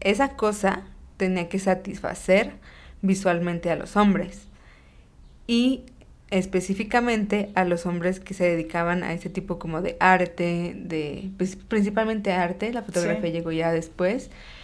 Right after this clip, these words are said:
Speaker 1: Entonces, eran ellos quienes decían, "Esto es lo que a mí me parece estético y esto es lo que yo voy a pintar, esto es lo que yo voy a retratar". Entonces,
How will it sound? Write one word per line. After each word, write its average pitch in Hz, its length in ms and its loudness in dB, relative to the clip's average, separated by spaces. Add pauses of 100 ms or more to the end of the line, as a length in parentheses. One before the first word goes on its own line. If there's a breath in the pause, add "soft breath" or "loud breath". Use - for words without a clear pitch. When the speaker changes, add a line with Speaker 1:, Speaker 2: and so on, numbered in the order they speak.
(200 loud breath)
Speaker 1:
Entonces, 190 640 0 (300)
eran 254 360 4
ellos 226 300 2
quienes 185 200 -2
decían, 180 500 0 (100)
"Esto 220 340 0
es 247 100 -2
lo 240 100 -2
que - 140 0
a 165 120 -2
mí 190 120 2
me 214 160 2
parece 180 320 0
estético 226 640 -4
y 180 140 -4
esto 180 160 -8
es 190 60 -2
lo 180 100 -4
que 156 100 -8
yo 156 120 -2
voy 170 140 0
a 156 100 -2
pintar, 196 520 -2
esto 180 200 -6
es 180 60 -6
lo 175 140 -8
que 151 300 -8 (500 loud breath)
yo 190 180 4
voy 185 120 6
a 180 80 6
retratar". 170 680 2
Entonces, 190 800 0